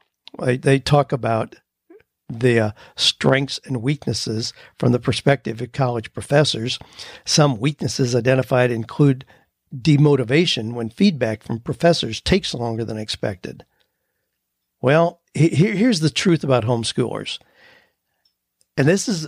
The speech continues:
from a, a, a report in Time magazine. They often outperform non-homeschoolers. The responses from professors who have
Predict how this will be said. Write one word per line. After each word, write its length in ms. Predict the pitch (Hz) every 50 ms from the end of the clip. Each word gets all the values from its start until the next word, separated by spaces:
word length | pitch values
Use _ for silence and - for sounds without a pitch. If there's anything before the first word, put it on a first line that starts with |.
| -
from 240 | - - - 165 160
a, 160 | 151 143 - - -
a, 140 | 151 139
a 200 | 139 - 143 131
report 680 | 120 123 117 113 - - 165 139 131 - 110 - - - _ _ _ -
in 80 | 117 110
Time 240 | - 143 127 120
magazine. 500 | 117 117 110 101 104 98 104 - - 117 - - - - - - _ -
They 160 | 131 160 185
often 340 | 208 220 214 - - 220 180 - -
outperform 840 | 165 180 233 262 - - - 254 208 - - 180 131 120 113 104 104 - _ -
non-homeschoolers. 1600 | - 135 131 127 123 123 123 123 110 - _ _ _ - 147 143 127 123 113 - - - 135 127 120 107 107 101 98 - - - _ - _ _ _ _ _ _ _ _ _ _ _ -
The 80 | -
responses 580 | 139 123 - - 180 190 220 220 - 302 208 -
from 240 | - - 202 190 185
professors 840 | - - 165 135 - - - 180 214 214 - - 127 120 113 -
who 120 | 175 151
have 300 | 131 135 139 143 127 120